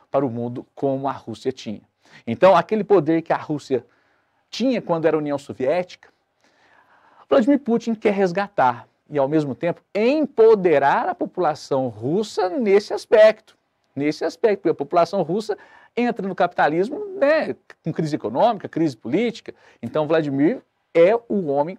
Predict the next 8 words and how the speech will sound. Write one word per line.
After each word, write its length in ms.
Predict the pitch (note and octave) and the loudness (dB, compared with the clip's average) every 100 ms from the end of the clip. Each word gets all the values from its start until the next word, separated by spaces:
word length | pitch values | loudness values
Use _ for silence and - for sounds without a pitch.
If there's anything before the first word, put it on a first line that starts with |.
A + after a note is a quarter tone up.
| _ | _
que 80 | - | -6
vai 100 | F#3+ | -6
fazer 420 | A3 E3+ B2 C3 - | -2 -4 -2 -6 -4
esse 280 | B2+ - | -6 -6
papel 420 | A#2+ E3+ - C3 C3+ | -4 -4 0 -2 -2
de 120 | C3 | -6
resgatar, 800 | A#2+ E3+ E3+ G3 E3+ - C#3 - _ _ _ _ _ - | -2 -2 -2 -8 -4 0 0 -2 _ _ _ _ _ -12
ah, 400 | D#3+ E3+ F#3 | -8 -8 -8